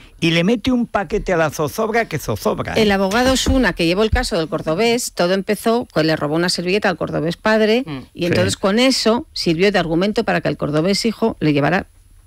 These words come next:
Speaker 2: Pero no era eso vinculante. Luego
Speaker 1: No,
Speaker 2: tuvieron
Speaker 1: no,
Speaker 2: que ir a
Speaker 1: no,
Speaker 2: un
Speaker 1: no.
Speaker 2: laboratorio, tuvieron que hacerse las pruebas, tuvieron que hacer todo otra vez.
Speaker 1: No, eso es, le da
Speaker 2: Y
Speaker 1: una,
Speaker 2: era
Speaker 1: un
Speaker 2: mayor,
Speaker 1: apoyo al juez,
Speaker 2: y el
Speaker 1: si
Speaker 2: cordobés
Speaker 1: quiere.
Speaker 2: padre tenía
Speaker 1: Pero este es
Speaker 2: ochenta
Speaker 1: un
Speaker 2: años.
Speaker 1: asunto muy feo, ¿eh?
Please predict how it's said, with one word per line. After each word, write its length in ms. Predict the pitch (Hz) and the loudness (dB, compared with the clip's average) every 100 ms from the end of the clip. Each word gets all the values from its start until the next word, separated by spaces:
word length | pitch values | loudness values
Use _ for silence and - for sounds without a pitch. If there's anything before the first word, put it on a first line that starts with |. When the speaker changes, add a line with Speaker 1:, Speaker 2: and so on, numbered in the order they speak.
| - | -2
Speaker 2:
Pero 220 | 196 175 170 | 2 4 4
no 220 | 196 262 | 6 4
era 300 | 285 269 247 | 4 2 2
eso 280 | 240 - 196 | 0 0 0
vinculante. 640 | 196 180 175 220 320 240 | 2 2 2 4 2 2
Luego 200 | 170 143 | 2 4
Speaker 1:
No, 80 | 156 | 2
Speaker 2:
tuvieron 220 | 151 - | 2 2
Speaker 1:
no, 60 | - | 0
Speaker 2:
que 60 | |
ir 60 | 254 | 0
a 40 | |
Speaker 1:
no, 40 | 254 | 0
Speaker 2:
un 40 | |
Speaker 1:
no. 40 | 247 | 0
Speaker 2:
laboratorio, 680 | 220 202 170 170 180 180 160 | 0 0 -2 -2 -2 0 -2
tuvieron 240 | 175 208 | -2 -2
que 80 | 226 | -2
hacerse 240 | 240 226 | -4 0
las 140 | 226 - | 0 -2
pruebas, 500 | - 175 190 160 156 | 0 2 2 0 -2
tuvieron 280 | 175 190 | -2 -2
que 80 | 208 | -2
hacer 200 | 220 220 | -4 -4
todo 240 | - 220 226 | 0 0 2
otra 180 | 214 | 0
vez. 220 | 208 233 262 | 0 0 2
Speaker 1:
No, 100 | - | 2
eso 180 | - | 4
es, 80 | 165 | 2
le 120 | 156 | 2
da 160 | 135 143 | 2 2
Speaker 2:
Y 80 | - | 2
Speaker 1:
una, 80 | 160 | 2
Speaker 2:
era 80 | |
Speaker 1:
un 60 | 160 | 2
Speaker 2:
mayor, 340 | - 180 - 196 | 2 2 2 0
Speaker 1:
apoyo 260 | 160 180 | 0 2
al 120 | 196 120 | 2 -2
juez, 400 | - 139 120 - | -2 -2 -2 -4
Speaker 2:
y 120 | 196 | -4
el 100 | 185 | -2
Speaker 1:
si 60 | 170 | -2
Speaker 2:
cordobés 360 | 165 160 190 190 | -2 0 0 2
Speaker 1:
quiere. 180 | 165 208 | 2 4
Speaker 2:
padre 320 | 220 226 233 | 2 0 0
tenía 300 | - 175 190 | -2 -2 0
Speaker 1:
Pero 100 | 190 | 0
este 100 | 190 | 0
es 60 | 180 | 0
Speaker 2:
ochenta 160 | 185 | 2
Speaker 1:
un 40 | 160 | 0
Speaker 2:
años. 140 | 165 160 | 0 0
Speaker 1:
asunto 240 | 151 139 | -2 0
muy 160 | 127 98 | 0 -2
feo, 360 | - 87 - | -6 -8 -6
¿eh? 120 | 87 | -8